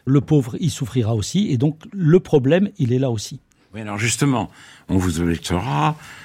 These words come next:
Speaker 2: pour, euh, cancer du, du pancréas, dont, euh, l'issue, euh, est la plupart du temps fatale, qu'il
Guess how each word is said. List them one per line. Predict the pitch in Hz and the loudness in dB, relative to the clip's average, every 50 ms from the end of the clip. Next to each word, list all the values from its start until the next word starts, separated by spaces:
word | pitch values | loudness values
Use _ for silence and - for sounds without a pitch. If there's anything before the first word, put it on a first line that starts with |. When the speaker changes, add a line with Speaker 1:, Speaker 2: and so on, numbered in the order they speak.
| - - _ _ - | -20 -20 _ _ -10
Speaker 2:
pour, | - - - 80 69 76 | -4 -4 -2 -2 -2 -4
euh, | 78 71 69 69 71 71 73 | -6 -4 -4 -6 -6 -6 -8
cancer | 73 - - 80 - - - 78 65 | -6 -6 -6 -4 -4 -2 -4 -4 -4
du, | 60 - 71 64 57 - - - 78 | -4 -6 -8 -8 -6 -6 -6 -6 -6
du | 71 65 67 | -4 -4 -6
pancréas, | - - - - - - - - 69 80 90 98 113 120 120 120 120 117 - - - - - - - - - - | -6 -6 -8 -8 -8 -8 -8 -8 -6 -6 -4 -4 -4 -4 -4 -6 -6 -8 -12 -16 -18 -18 -20 -20 -20 -20 -12 -8
dont, | 73 71 69 67 67 73 | -6 -4 -4 -4 -4 -4
euh, | 76 73 67 64 60 - | -6 -6 -8 -8 -8 -4
l'issue, | 64 65 - - - - - 78 76 73 71 65 62 | -4 -2 -2 -2 -4 -4 -4 -4 -4 -4 -4 -6 -8
euh, | 62 64 65 - - - - - - - - - 71 | -10 -12 -16 -16 -18 -20 -20 -20 -20 -20 -20 -14 -12
est | 69 62 60 - - - - - - - | -12 -10 -10 -10 -8 -8 -10 -10 -10 -10
la | - | -12
plupart | - - - - - 71 | -8 -8 -8 -6 -4 -4
du | - - | -4 -4
temps | - - - | -4 -6 -8
fatale, | - - - - 65 - - 104 107 131 147 160 170 151 - - - _ _ _ - - - - - - _ _ _ - - | -8 -8 -8 -10 -10 -8 -8 -6 -6 -4 -4 -4 -4 -4 -6 -8 -12 _ _ _ -20 -20 -20 -20 -20 -20 _ _ _ -4 2
qu'il | - 160 170 180 202 196 185 | 4 4 6 4 4 2 -2